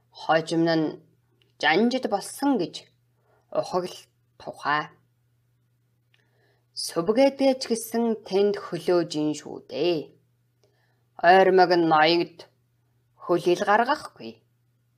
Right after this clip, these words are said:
Тэмүүчний сүүдэр доогуур байдаг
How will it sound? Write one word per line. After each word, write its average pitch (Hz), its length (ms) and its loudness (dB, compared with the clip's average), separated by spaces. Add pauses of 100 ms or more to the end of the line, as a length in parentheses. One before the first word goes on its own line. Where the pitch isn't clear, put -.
(460)
Тэмүүчний 277 760 0
сүүдэр 214 520 0 (100)
доогуур 185 480 2
байдаг 156 560 2